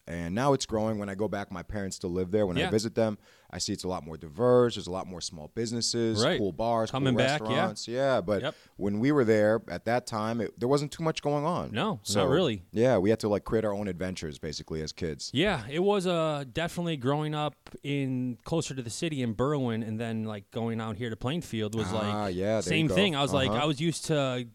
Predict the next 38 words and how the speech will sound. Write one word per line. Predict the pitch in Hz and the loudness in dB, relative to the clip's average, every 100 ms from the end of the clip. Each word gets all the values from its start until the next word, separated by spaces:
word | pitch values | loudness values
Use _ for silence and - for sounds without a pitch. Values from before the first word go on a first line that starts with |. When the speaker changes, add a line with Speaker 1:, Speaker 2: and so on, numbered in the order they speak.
| _ 127 | _ -2
Speaker 2:
riding | 127 139 139 | 0 0 -2
my | 135 | 0
bike | 135 135 | -2 -2
a | 123 | -2
few | 139 127 | 0 2
blocks | 123 139 151 - - | 0 0 -2 -6 -4
and | 95 | 0
Speaker 1:
Right. | 104 | 4
Speaker 2:
getting | 117 135 | 4 4
a | |
few | 123 151 | 2 0
blocks, | 123 139 185 165 - | 2 2 2 -2 -4
and | 123 | 0
now | 135 | 4
it | 117 | 6
was | 110 | 6
Speaker 1:
Right. | |
Speaker 2:
like, | 131 127 - | 2 -2 -2
I | 143 | 0
always | 151 - | 0 -2
had | 143 | -4
the | 117 | 0
joke, | 135 131 | 0 0
like, | 117 - _ _ - | -4 -8 _ _ -12
I | 147 | -10
have | 156 | -8
to | - | -6
pack | 160 147 | -6 -4
a | 117 | -2
lunch | 113 160 143 | -2 -2 -2
to | - | -4
go | 117 120 | -2 -2
hang | 139 139 | 0 0
out | 139 | 0
with | 131 | -2
my | 123 | -4
friend. | 110 143 165 110 95 | -4 -2 -2 -2 -2
Speaker 1:
Uh-huh. | 110 110 127 | 0 4 2